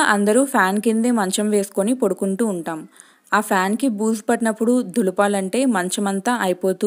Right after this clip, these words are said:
ఉంటుంది. కింద కూడా మొత్తం అంతా ఆ బూజు పడిపోయి చాలా చిరాగ్గా అయిపోతూ ఉంటుంది. కానీ ఈ వీడియోలో కొంచెం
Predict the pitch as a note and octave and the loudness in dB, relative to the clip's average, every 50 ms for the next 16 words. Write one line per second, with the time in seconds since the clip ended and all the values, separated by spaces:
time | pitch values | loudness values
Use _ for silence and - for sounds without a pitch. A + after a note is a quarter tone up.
0 | G3+ G3 F#3+ G3 G3 G3 G#3+ C4+ D4 C#4 - A3 F#3+ F#3 G3 F#3+ - F#3+ F3+ G#3 | -2 -2 -2 -2 -2 -2 -2 -2 -2 -2 -2 -2 0 0 -2 0 0 0 0 0
1 | C#4 D#4 C4 G#3 F3+ - - G3+ F#3+ F#3 F3+ F3 - C4 C4 A3+ F3 F3+ F#3 F#3 | 0 0 0 0 -2 -4 -4 -4 -4 -4 -4 -2 -2 -2 -2 -2 -2 -2 -4 -4
2 | G3 - - G3 F3 F3 F3 - F3+ F3+ A3+ C#4 C#4+ - G3+ F3 F3 F3+ - - | -2 -2 -2 -2 -2 -2 -2 -4 -2 -2 -2 -2 -2 -2 -2 -2 -2 -4 -4 -4
3 | - F3 E3 E3 D#3 D#3 G#3 G3+ F#3 F3+ - F3+ F3 - F#3+ F#3 E3+ D#3 D#3+ D#3 | -4 -4 -4 -6 -4 -2 -2 0 0 -2 -2 -4 -4 -4 -6 -8 -8 -8 -10 -10
4 | D#3 D#3 F3+ - - _ - - - - - - - - _ _ _ - A3+ G#3+ | -10 -12 -12 -16 -20 _ -20 -20 -20 -20 -20 -20 -20 -20 _ _ _ 0 2 4
5 | A3 A3+ B3+ C#4+ C#4 A3+ A3+ G#3+ G3+ F#3+ G3 F#3+ F3+ G3 G3 G3 F#3+ F#3 F#3 F#3 | 4 4 4 4 2 2 2 2 2 2 2 2 2 4 4 4 4 2 2 0
6 | F3+ F#3 B3+ _ _ _ - - A3 A3 A3+ - - C4+ | -2 -4 -10 _ _ _ 2 2 4 4 4 4 4 4